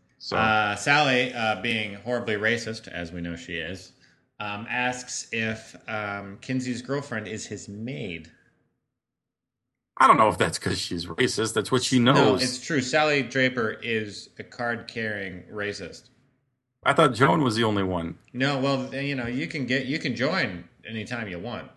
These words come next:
Speaker 2: And apparently Sally got on the, uh, special kids club membership.
Speaker 1: <laughs> Oh, oh, okay.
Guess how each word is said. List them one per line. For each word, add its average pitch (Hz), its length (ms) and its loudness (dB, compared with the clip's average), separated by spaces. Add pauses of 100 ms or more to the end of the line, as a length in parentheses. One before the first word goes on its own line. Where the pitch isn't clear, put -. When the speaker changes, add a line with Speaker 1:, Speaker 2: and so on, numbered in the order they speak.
Speaker 2:
And 85 100 -16
apparently 95 400 -12
Sally 95 380 -10
got 87 240 -8
on 85 160 -10
the, 82 180 -10
uh, 78 120 -12
special 90 380 -16
kids 110 280 -10
club 92 280 -14
membership. 80 600 -14 (920)
Speaker 1:
<laughs> - 220 -2
Oh, 98 240 4 (380)
oh, 120 380 6 (120)
okay. 110 460 4